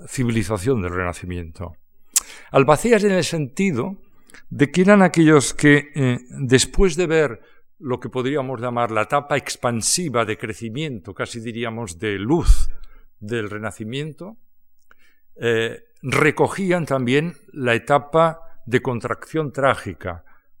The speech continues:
de ese propio Renacimiento, la, la, la etapa, la etapa, no diríamos de oscuridad absoluta, pero sí de, eh, de, de radical, de radical claroscuro. Si ustedes, eh,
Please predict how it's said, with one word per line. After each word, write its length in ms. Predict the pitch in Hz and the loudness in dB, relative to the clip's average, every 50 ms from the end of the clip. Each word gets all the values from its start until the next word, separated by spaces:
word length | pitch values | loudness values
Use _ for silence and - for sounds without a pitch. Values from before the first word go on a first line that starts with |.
| _ - | _ -10
de 160 | 107 110 131 | 0 0 2
ese 160 | - - 120 | 2 2 -4
propio 360 | - 113 113 104 - 113 107 | -4 -4 -4 -4 -2 -4 -4
Renacimiento, 760 | 98 110 107 104 - - 120 113 123 135 139 135 117 - 151 | -4 -6 -8 -8 -8 -8 -8 -6 -6 -6 -6 -8 -4 -4 -2
la, 200 | 135 107 104 123 - | -2 -2 -2 -4 -6
la, 260 | 139 120 113 - - _ - | -10 -12 -12 -12 -12 _ -16
la 220 | 127 123 117 113 | -10 -6 -6 -6
etapa, 560 | 110 - 139 135 120 - - 147 151 143 - - _ _ _ _ - | -4 -2 -4 -4 -4 -4 -6 -6 -6 -6 -10 -16 _ _ _ _ -8
la 140 | 113 120 120 | -6 -6 -6
etapa, 560 | 117 - 135 131 - - 143 147 151 147 - - _ _ _ _ - _ - | -4 -4 -6 -6 -4 -4 -4 -4 -4 -6 -10 -18 _ _ _ _ -20 _ -8
no 180 | 143 160 202 | -2 0 0
diríamos 500 | 196 190 196 190 180 165 151 143 131 107 | 2 2 2 4 4 4 4 4 2 2
de 100 | 98 143 | 2 0
oscuridad 440 | 131 - - - 131 127 123 131 131 | 0 0 0 -4 -2 0 2 4 2
absoluta, 600 | 131 - - - - - 156 151 147 - 214 214 | 2 2 4 6 8 8 8 6 0 -2 -4 -4
pero 200 | - 156 113 117 | -4 -6 -8 -8
sí 220 | 110 - - 117 113 | -8 -6 -8 -8 -4
de, 180 | 123 131 147 | -4 -4 -4
eh, 380 | 160 - 147 135 117 110 110 104 | -6 -8 -10 -8 -6 -6 -8 -6
de, 180 | 98 110 110 | -6 -6 -6
de 180 | 104 98 107 107 | -4 -2 -4 -2
radical, 760 | 98 110 113 104 104 107 95 - 123 123 117 110 107 110 - - | 2 0 0 0 0 -4 -6 -2 0 0 0 0 -2 -4 -8 -12
de 200 | - 131 110 113 | -16 -8 -6 -6
radical 480 | 107 107 110 101 101 - - 120 107 98 | -4 -2 -2 -4 -4 -2 -2 -2 -2 -2
claroscuro. 720 | - 113 104 92 95 92 - - - 95 82 76 69 69 - - - _ _ _ _ _ _ _ _ _ _ _ _ _ _ _ _ _ _ _ | -2 -4 -4 -4 -4 -8 -10 -10 -10 -10 -10 -10 -14 -18 -20 -20 -20 _ _ _ _ _ _ _ _ _ _ _ _ _ _ _ _ _ _ _
Si 160 | - - 143 | -8 -6 -6
ustedes, 720 | 120 - - 175 165 180 185 175 151 123 - - - 165 | -6 -4 -2 -2 0 0 0 0 -2 -2 -2 -2 -2 -2
eh, 260 | 147 123 123 120 - | -2 -4 -4 -4 -6